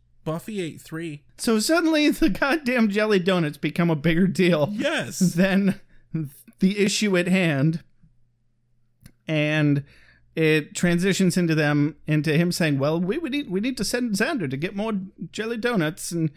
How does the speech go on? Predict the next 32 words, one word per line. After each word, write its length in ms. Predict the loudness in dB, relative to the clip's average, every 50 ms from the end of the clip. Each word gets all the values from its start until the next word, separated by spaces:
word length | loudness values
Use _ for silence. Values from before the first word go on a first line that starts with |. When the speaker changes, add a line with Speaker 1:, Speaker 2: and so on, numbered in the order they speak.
| -4 0
Speaker 2:
but 200 | 0 0 0 2
Buffy's 320 | 0 2 2 2 0 0
very 220 | 0 2 2 2 2
dead 240 | 2 0 0 0
set 340 | -2 -2 -2 -2 -2 -4 -4
that 300 | -2 -2 0 0 -2 -2
Xander's 400 | -2 0 2 2 2 2 2 2
not 180 | 0 0 0 2
helping 540 | 2 2 2 2 0 -2 0 0 0 -2 -2
this 160 | -4 -4 -2
time 200 | -2 0 2 2
around 260 | 2 0 0 0 0
Speaker 1:
Yep. 80 | 0 0
Speaker 2:
because 480 | -2 -4 -2 -2 -2 -2 -2 -4 -8 -12 -20 -20 _ _ -2
they 120 | 2 2
need 180 | 4 4 2 2
to 80 | 2
know 180 | 2 4 4 2
that 120 | 2 0
he's 220 | 0 0 0 0 0
safe. 400 | -2 0 0 0 0 -4 -8 -14 _ _ _ _ -20 _ -16 -8 -2
Everybody 360 | 0 0 2 2 2 2 2
needs 240 | 2 0 0 -2 -2
to 60 | -2
know 140 | 0 0 0
that 100 | 0 0
everybody's 440 | 2 0 2 2 0 -2 0 -2 -2
safe, 440 | 0 0 0 0 -2 -4 -6 -4 -2
mostly 800 | 0 0 2 2 2 2 2 2 2 0 -2 -2 -2 -2 -2 -2
specifically 540 | -2 -4 -4 -2 -2 -2 -4 -4 -4 -4
Jan-, 300 | -2 0 0 0 0 -2
Xander. 640 | -4 -6 -4 0 0 0 2 2 2 2 2 2 2